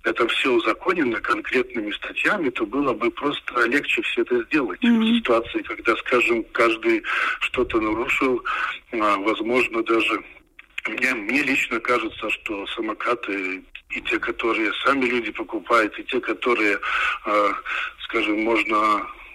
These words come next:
Speaker 1: взять и на дороге заплатить, ехать, и все-таки надо было бы как-нибудь, э, законным способом, а, этот цивилтес контроль нашему.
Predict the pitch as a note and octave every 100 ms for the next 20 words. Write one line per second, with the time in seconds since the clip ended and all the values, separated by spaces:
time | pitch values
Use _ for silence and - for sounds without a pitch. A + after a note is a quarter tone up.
0 | - - A#2 A#2 - G#2+ G#2 G#2 G2 G#2
1 | A#2 A2+ G#2+ G2+ G#2+ - G#2+ - - -
2 | - - F3 - - - - - A2+ -
3 | - E4+ - - - G2 G#2 G2+ G2+ F#2+
4 | G#2+ G2+ - G#2 - G#2 G#2 - - -
5 | G#2 G2+ G2 - - - - - A#2 A#2+
6 | - C#3+ B2+ A2+ A2+ - A#2+ A#2 A#2+ G#2+
7 | G#2+ G2+ - - - - - - - -
8 | C3 B2+ A#2 G#2+ - A#2 A#2+ A2+ G#2 -
9 | - - - C#4